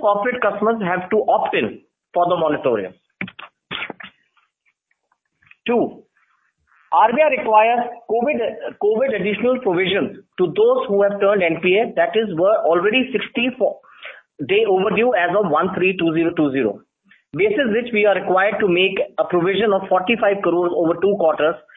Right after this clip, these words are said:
as per R B I directives. We have taken twenty-three crore provision this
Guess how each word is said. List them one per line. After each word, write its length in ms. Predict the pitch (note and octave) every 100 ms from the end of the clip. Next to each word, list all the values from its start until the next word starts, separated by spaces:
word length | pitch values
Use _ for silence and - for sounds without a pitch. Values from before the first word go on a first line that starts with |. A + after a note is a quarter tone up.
| -
as 160 | - E3+ -
per 80 | F#3+
R 160 | D#3
B 80 | D#3+
I 40 | E3+
directives. 480 | C#3+ B2 - - _ _ _ _ _ _ _ _ _ _ _ _ _
We 200 | D#3+ C4
have 160 | C#4 C#4
taken 480 | A3 A3+ C4 C#4
twenty-three 560 | F#3+ G#3+ A3 D4 B3+ C4
crore 320 | A3+ A3+ A3+
provision 400 | G#3+ F3+ F3+ A3
this 160 | F#3